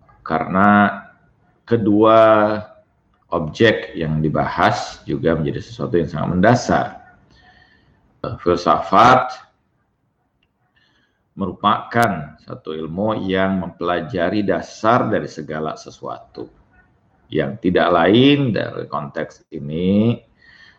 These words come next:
dasar dari segala sesuatu tidak lain adalah tentang al-wujud. Bima huwa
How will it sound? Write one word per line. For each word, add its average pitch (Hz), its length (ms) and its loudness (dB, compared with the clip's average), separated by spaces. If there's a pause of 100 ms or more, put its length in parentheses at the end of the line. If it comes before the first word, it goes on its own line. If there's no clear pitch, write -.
dasar 85 480 0
dari 82 160 -2
segala 76 240 -6
sesuatu 107 480 -4
tidak - 240 -8
lain 95 160 -2
adalah 69 240 -10
tentang 73 240 -8 (240)
al-wujud. 67 560 -10 (640)
Bima 85 400 -2
huwa 95 480 2